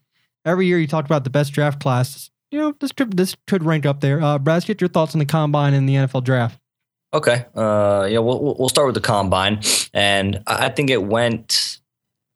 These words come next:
Speaker 2: almost exactly how a lot of people saw it. I, you know, I don't think anyone's stock really plummeted, and I don't think anyone's stock really, like, you know, skyrocketed out of the roof. I, I think it went exactly kinda how people thought.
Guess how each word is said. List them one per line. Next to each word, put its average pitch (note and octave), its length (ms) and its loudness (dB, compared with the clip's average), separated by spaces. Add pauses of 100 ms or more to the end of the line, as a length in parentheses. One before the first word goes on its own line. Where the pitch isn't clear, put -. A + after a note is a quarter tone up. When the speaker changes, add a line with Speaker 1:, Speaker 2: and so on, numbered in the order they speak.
Speaker 2:
almost C3+ 500 -2
exactly A#2 560 0
how A2 400 0
a G#2 40 2
lot G2 280 2
of F2+ 100 -2
people G#2 260 -2
saw G2 300 0
it. D#2+ 100 -2
I, D#2 180 0
you G2 100 0
know, G2 80 2
I G#2 80 2
don't A2 220 0
think A2 200 0
anyone's G#2+ 680 0
stock G#2 520 0
really G2+ 220 0
plummeted, A#2 720 0
and F#2+ 200 -2
I G2 80 0
don't G#2+ 180 0
think G#2+ 140 -2
anyone's G2+ 420 2
stock G2 420 0
really, F#2+ 300 0
like, F2 300 0
you F2 60 -2
know, E2+ 120 2
skyrocketed F2+ 840 0
out F2 120 2
of E2+ 40 0
the F2 80 -6
roof. F#2 300 -2
I, A2 200 2
I C3+ 40 0
think D3 220 -2
it C3+ 140 0
went B2 300 -2
exactly G#2 560 0
kinda G2+ 220 -2
how G2 160 0
people G#2 320 -2
thought. A2+ 420 0